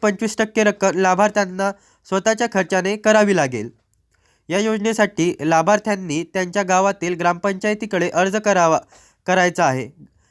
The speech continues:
ग्रामपंचायत लाभार्थ्याची निवड करेल. निवड झालेल्या लाभार्थ्यांना त्यांच्या घरावर सोलर पॅनल बसवण्याचे अनुदान मिळेल. <clears throat> या योजनेची अंमलबजावणी,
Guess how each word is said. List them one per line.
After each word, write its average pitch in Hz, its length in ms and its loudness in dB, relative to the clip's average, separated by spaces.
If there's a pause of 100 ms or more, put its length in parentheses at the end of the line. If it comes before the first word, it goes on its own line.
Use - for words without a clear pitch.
(180)
ग्रामपंचायत 208 640 0
लाभार्थ्याची 196 600 0
निवड 202 240 0
करेल. 147 340 -2
निवड 185 360 0
झालेल्या 196 380 2
लाभार्थ्यांना 190 680 0
त्यांच्या 185 340 -2
घरावर 180 360 0
सोलर 185 340 0
पॅनल 185 340 0
बसवण्याचे 180 640 -4 (320)
अनुदान 190 400 2
मिळेल. 123 280 -4 (420)
<clears throat> 175 200 0
या 196 220 6
योजनेची 208 460 -2
अंमलबजावणी, 208 840 -2